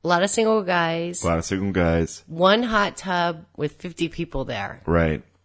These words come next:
Speaker 1: It's
Speaker 2: And
Speaker 1: like,
Speaker 2: a lot of people
Speaker 1: eh.
Speaker 2: who've known each other for a really long time who aren't, who have
Speaker 1: Our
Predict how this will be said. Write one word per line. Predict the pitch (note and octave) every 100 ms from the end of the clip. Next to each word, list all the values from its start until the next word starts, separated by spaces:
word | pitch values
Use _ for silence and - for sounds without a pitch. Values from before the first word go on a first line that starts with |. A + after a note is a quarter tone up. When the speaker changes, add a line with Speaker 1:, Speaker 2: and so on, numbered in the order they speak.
| -
Speaker 1:
It's | -
Speaker 2:
And | F2 F2 E2+ E2+
Speaker 1:
like, | D2+
Speaker 2:
a |
lot | F#2+
of | G#2
people | A2+ G#2+
Speaker 1:
eh. |
Speaker 2:
who've | G2
known | F2 F2+
each | F#2 F#2
other | F2
for | E2 D#2+ D2
a |
really | D#2 G#2+ A#2
long | A2 A2 F#2+
time | F#2+ G2 G2+ F#2+ F#2
who | F2 E2+
aren't, | F2 F2+ - - _ _ _ _ _ -
who | G2
have | E3+
Speaker 1:
Our | E3+ D#3 D3+